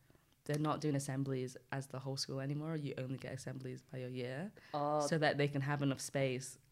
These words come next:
Speaker 1: to separate people.
Speaker 2: Is assembly really what we need right now?
Speaker 1: I don't know, but, like, I was thinking, so, you know, in a classroom, in my classroom, it was already full with the kids anyway,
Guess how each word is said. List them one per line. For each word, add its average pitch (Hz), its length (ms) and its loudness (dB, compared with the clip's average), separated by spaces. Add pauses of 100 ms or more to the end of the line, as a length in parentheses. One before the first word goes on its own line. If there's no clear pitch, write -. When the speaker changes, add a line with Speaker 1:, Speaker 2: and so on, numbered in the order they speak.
Speaker 1:
to 135 240 -2
separate 139 540 -4
people. 170 500 -4 (960)
Speaker 2:
Is 220 120 0
assembly 294 520 4
really 196 280 4
what 170 180 0
we 156 100 6
need 160 240 4
right 165 220 6
now? 165 300 0 (600)
Speaker 1:
I 427 240 2
don't 440 100 0
know, 370 300 6
but, - 200 4
like, 302 260 6
I 330 40 6
was 370 140 4
thinking, 156 640 2 (400)
so, 320 580 6 (140)
you 262 140 6
know, 370 160 6
in 415 100 0
a 403 40 2
classroom, 135 920 0 (1400)
in 269 120 12
my 330 200 10
classroom, 135 580 4
it 180 80 4
was 202 140 2
already 262 220 6
full 202 500 4
with 143 140 0
the 147 60 -2
kids 147 340 0
anyway, 139 360 4